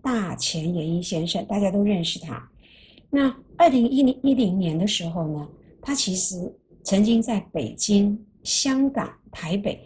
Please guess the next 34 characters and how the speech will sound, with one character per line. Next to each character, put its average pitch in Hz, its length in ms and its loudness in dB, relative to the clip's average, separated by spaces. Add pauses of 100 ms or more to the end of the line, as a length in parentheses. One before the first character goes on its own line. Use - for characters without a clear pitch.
(220)
连 196 180 4
续 254 160 0
三 220 340 2
天 220 300 2
哦， 208 240 0 (360)
他 262 100 -6
发 294 180 -4
表 220 200 0
了 165 80 -2
一 170 60 0
个 180 80 -4
非 262 120 -2
常 220 140 2
有 185 180 -2
趣 - 260 0
味 165 220 0
啊， 135 260 -8 (300)
叫 233 140 0
做 214 140 2
《从 190 320 -2
东 294 220 2
亚 - 180 -2
经 196 280 2
济 190 200 -4
趋 - 220 -4
势 220 280 0 (260)
看 220 240 -2
抗 240 320 -2
老 180 160 -6
商 160 300 -4
机 170 220 -6
大 170 260 -6
未 147 160 -2
来》。 120 100 -6